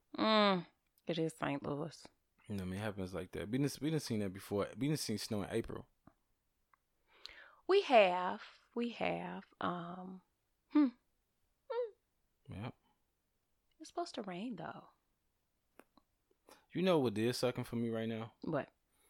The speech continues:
Speaker 2: Um, it's some brands that I, that I enjoy.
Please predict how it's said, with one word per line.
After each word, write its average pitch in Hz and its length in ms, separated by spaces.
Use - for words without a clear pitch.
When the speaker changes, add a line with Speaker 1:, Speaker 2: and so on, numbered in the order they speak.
Speaker 2:
Um, 104 640
it's 117 120
some 120 200
brands 117 360
that 107 100
I, 95 260
that 107 120
I 104 120
enjoy. 101 560